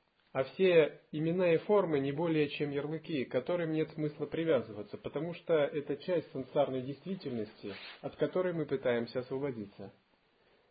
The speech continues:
Часто, пребывая в двойственности, мы постоянно видим много разных скверных вещей или того, что нам не нравится.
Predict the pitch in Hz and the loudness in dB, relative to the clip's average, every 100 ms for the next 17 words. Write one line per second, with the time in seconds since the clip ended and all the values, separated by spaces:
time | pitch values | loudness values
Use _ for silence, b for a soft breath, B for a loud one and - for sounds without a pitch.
0 | b b _ _ _ _ _ _ _ _ | b b _ _ _ _ _ _ _ _
1 | _ _ _ _ _ _ _ _ _ _ | _ _ _ _ _ _ _ _ _ _
2 | _ _ _ _ _ - 208 202 - 170 | _ _ _ _ _ 2 6 6 6 6
3 | 160 147 - _ _ _ _ - 165 170 | 8 6 -2 _ _ _ _ -4 0 4
4 | 185 175 156 143 175 208 - 156 131 123 | 6 8 6 4 2 2 0 -2 0 -2
5 | - 123 117 - _ _ _ _ 170 170 | -2 2 2 0 _ _ _ _ -4 0
6 | 165 151 160 - 156 165 175 160 139 127 | 0 0 -4 0 2 4 4 4 4 2
7 | 131 - 156 147 170 147 139 143 147 156 | 2 -8 -10 -6 -4 -2 -2 -2 -2 2
8 | 156 135 131 131 123 123 - _ - 143 | 2 2 2 2 0 -4 -8 _ -8 0
9 | 135 123 117 123 120 - 156 139 123 120 | 0 0 -4 -6 -8 -4 0 0 2 0
10 | - 127 131 120 - 123 120 123 120 117 | 0 0 0 -6 -8 -6 -4 -4 -4 -4
11 | 107 101 - 120 101 | -4 -8 -10 -12 -12